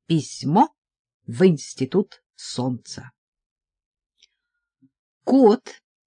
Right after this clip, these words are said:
попросил у дяди Фёдора карандаш и стал что-то писать.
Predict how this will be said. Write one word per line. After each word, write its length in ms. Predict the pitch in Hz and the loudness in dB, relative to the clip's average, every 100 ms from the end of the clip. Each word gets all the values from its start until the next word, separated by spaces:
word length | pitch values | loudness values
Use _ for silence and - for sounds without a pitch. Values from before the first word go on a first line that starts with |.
| _ | _
попросил 640 | 240 240 247 254 - 220 196 | -2 2 2 2 2 4 4
у 60 | |
дяди 320 | 196 190 156 | 4 2 0
Фёдора 520 | 160 185 165 156 147 - | -2 -2 -2 -2 -6 -4
карандаш 880 | - 170 139 135 165 254 - - - _ - _ | -2 0 0 -2 0 -2 -4 -12 -16 _ -20 _
и 100 | - | -8
стал 460 | 135 - 156 226 - | -8 -6 -6 -6 -8
что-то 500 | - - - 127 - | -16 -16 -14 -12 -12
писать. 640 | - 127 - 110 113 _ | -14 -16 -14 -16 -16 _